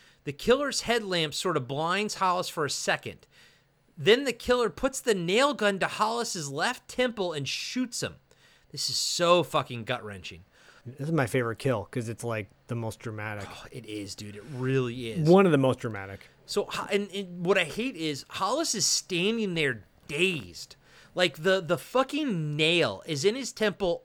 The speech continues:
Speaker 1: all the way to the hilt. You know what I mean? And, and,
Speaker 2: Yeah.
Speaker 1: and to me, this, so I have a weird thing that freaks me out ever since, um, I saw the movie, uh, Hamburger Hill. Remember, spoiler alert, at the end where I think Tim Daly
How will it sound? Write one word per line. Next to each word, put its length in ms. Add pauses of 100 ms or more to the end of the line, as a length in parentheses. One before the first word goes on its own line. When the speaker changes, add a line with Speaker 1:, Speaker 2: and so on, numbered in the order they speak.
(140)
Speaker 1:
all 400
the 100
way 240
to 160
the 140
hilt. 500
You 140
know 100
what 120
I 40
mean? 400 (480)
And, 280 (100)
and, 40
Speaker 2:
Yeah. 220 (240)
Speaker 1:
and 160
to 140
me, 420
this, 460 (320)
so 200
I 180
have 140
a 120
weird 440
thing 260
that 100
freaks 340
me 180
out 280 (100)
ever 300
since, 640
um, 560
I 80
saw 240
the 100
movie, 580 (380)
uh, 200
Hamburger 500
Hill. 420 (380)
Remember, 480
spoiler 520
alert, 280
at 140
the 140
end 220
where 100
I 40
think 260
Tim 300
Daly 560